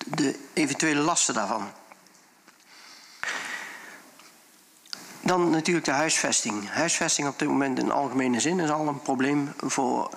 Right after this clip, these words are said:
heel veel Nederlanders. Op het moment dat, dat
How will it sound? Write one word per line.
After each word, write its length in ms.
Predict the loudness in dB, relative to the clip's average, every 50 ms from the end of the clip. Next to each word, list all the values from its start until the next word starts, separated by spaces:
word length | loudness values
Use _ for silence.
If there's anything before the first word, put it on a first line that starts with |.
| -12 -10
heel 300 | -6 -2 0 0 2 2
veel 160 | 2 2 2
Nederlanders. 720 | 2 2 2 2 2 2 2 2 2 2 0 0 -2 -2 -4 -10 -14 -14 -14 -16 -18 -16 -8
Op 60 | -4
het 100 | 0 0
moment 240 | 2 2 2 0 0
dat, 100 | -2 -2
dat 220 | -2 -2 -4 -6